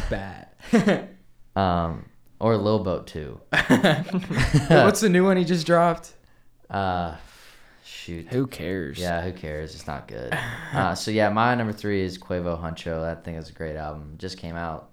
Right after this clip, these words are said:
Speaker 2: less than a month ago, so.
Speaker 1: Yeah, my number three, Swimming by Mac Miller. Oh.
Speaker 2: Dang, number three.
Speaker 1: Yeah, I
Speaker 3: That's high.
Speaker 2: That is high.
Speaker 1: I love that. Um, I listen to it a lot, and it's just
Speaker 3: I think you have problems.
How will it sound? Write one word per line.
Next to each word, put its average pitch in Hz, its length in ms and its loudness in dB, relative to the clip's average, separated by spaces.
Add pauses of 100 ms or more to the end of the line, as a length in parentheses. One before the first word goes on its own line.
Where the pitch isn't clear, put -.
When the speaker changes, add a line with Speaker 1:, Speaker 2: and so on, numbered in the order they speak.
Speaker 2:
less 80 200 -14
than 76 100 -14
a 78 40 -12
month 73 180 -14
ago, 71 320 -12
so. - 260 -18 (320)
Speaker 1:
Yeah, 82 280 -16 (180)
my 151 140 -2
number 175 180 4
three, 151 400 0
Swimming 131 640 -2
by 117 120 -4
Mac 113 220 -6
Miller. 110 460 -8 (240)
Oh. 131 120 -4
Speaker 2:
Dang, 131 200 -4
number 113 200 -6 (180)
three. 160 580 -2
Speaker 1:
Yeah, 147 480 2
I - 40 -14
Speaker 3:
That's 127 200 -2
high. 98 360 -8
Speaker 2:
That 101 120 0
is 98 140 2
high. 87 440 0
Speaker 1:
I 160 120 2
love 147 300 4
that. 127 480 -4
Um, 127 520 -4 (160)
I 127 140 -6
listen 131 260 -6
to 123 180 -8
it 117 60 -6
a - 20 -6
lot, 113 440 -4
and 98 220 -8 (280)
it's 110 140 -12
just - 320 -14 (440)
Speaker 3:
I - 60 -12
think 139 120 -6
you 127 80 -4
have 92 160 -10
problems. - 480 -20